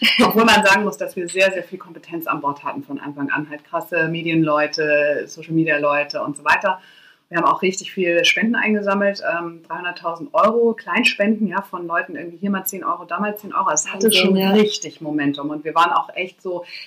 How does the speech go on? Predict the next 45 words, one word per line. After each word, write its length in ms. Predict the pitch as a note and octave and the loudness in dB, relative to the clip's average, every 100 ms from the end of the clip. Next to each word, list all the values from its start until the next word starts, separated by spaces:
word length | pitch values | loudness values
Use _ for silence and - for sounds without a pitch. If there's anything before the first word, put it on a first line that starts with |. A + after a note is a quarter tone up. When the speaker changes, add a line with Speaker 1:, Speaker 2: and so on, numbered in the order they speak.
| - | -16
Speaker 1:
in 80 | E3+ | -8
so 80 | F#3 | -4
einer 640 | F#3+ E3+ F3 E3 D#3+ D#3 - _ - | 0 0 2 2 2 0 -8 _ -6
Euphorie 720 | F#3 - F#3+ E3+ G3+ C4 D4 | -4 -2 -4 -4 4 6 6
drin 280 | - C#3+ C#4 | 4 0 -2
vor 140 | - | 0
der 180 | G#3 G3 | 2 2
Speaker 2:
Ja, 40 | |
Speaker 1:
Bundestagswahl. 480 | G3 D#3+ - D#3+ G#3 F3+ | 0 -4 -6 -4 -2 -2
Speaker 2:
krass. 80 | E3+ | -4
Speaker 1:
Wir 60 | |
haben 80 | F3+ | -4
halt 100 | E3+ | -6
gedacht, 300 | F#3 E3+ E3 | -4 -4 -6
okay, 320 | - - G3 E3+ | -10 -8 -6 -2
wow, 240 | E3+ F3 F3+ | 4 6 6
ja, 140 | F3 | 2
wir 80 | F3 | 0
schaffen 260 | - A3+ A3+ | 0 2 0
das 140 | G3 | -2
und 60 | F#3+ | -6
wir 140 | E3+ | -4
wussten 320 | A3 A#3 A3 F#3+ | -2 0 -2 0
halt, 240 | G3 G3 - _ _ _ E3+ | 0 0 -4 _ _ _ -10
also 140 | E3 | -2
gut, 160 | E3 - | -2 2
fünf 260 | G3+ G#3+ | 4 4
Prozent 420 | - F#3+ F3+ E3 | 0 -6 -4 -2
war 160 | D#3+ C#3 | 0 2
eh 120 | E3+ | 0
total 360 | F#3 - F3 E3+ | -2 -8 -8 -6
utopisch. 460 | E3+ - F#3+ E3+ | -6 -10 -8 -6
Ich 80 | D#3 | -4
weiß 160 | D#3 D3+ | -4 -4
gar 80 | D#3+ | -4
nicht, 160 | D3 | -6
wie 80 | D#3+ | -10
viel 160 | D#3+ D3+ | -12 -8
Wählerstimmen 500 | D#3+ D3+ - D#3 C#3+ | -4 -2 -2 -2 -2
das 180 | C#3+ | -4
dann 200 | - E3+ | -4 0
wären, 180 | E3 E3+ | 2 2
aber 220 | D#3+ D3 | 2 0
wir 100 | D3+ D#3 | -2 -2
wussten, 360 | F#3 - G3 | -2 4 4